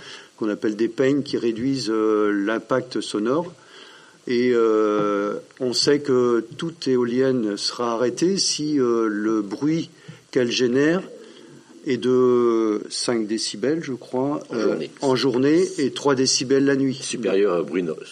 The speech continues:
Speaker 2: supérieur au bruit normaux.
Speaker 1: Au bruit, au bruit normaux.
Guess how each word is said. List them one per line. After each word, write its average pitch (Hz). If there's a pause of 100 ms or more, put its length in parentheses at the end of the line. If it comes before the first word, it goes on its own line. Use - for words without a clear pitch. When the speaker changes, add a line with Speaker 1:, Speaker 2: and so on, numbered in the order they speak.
(220)
Speaker 2:
supérieur 104
au 87
bruit 92
normaux. 95
Speaker 1:
Au 151
bruit, 135
au 135
bruit 113
normaux. 127